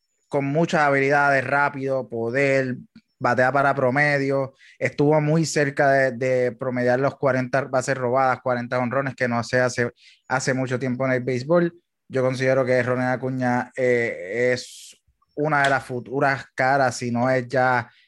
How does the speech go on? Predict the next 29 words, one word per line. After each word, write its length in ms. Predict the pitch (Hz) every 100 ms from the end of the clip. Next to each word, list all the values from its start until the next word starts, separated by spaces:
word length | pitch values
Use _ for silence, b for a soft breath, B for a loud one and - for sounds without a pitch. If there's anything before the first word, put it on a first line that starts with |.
| b
eh, 480 | 135 131 120 117 110
parte 340 | - 131 - 131
de 100 | 127
las 160 | 120
caras 340 | - 127 131 123
del 160 | 120
béisbol 640 | 113 120 113 147 180 180 180 _ _ _ _ _ _ _ -
desde 400 | 117 117 110 117
Venezuela. 920 | 117 113 104 165 190 180 160 156 - -
Eh, 720 | 151 143 135 131 123 123 120
para 220 | 127 131 127
mí 120 | 151
es 40 |
uno 240 | 165 160 156
de 60 |
mis 160 | 151 147
jugadores 440 | 147 135 139 147 - _ - -
que 120 | 151
más 220 | 139 156
me 160 | 165 156
disfruto 480 | 147 - 156 151 139
ver 160 | 143
el 80 | 143
juego, 540 | 131 160 165 147 135 - _ _
lo 360 | 117 123 123 120
que 200 | 120 117
hace 300 | 120 - 143
en 80 |
el 100 | 143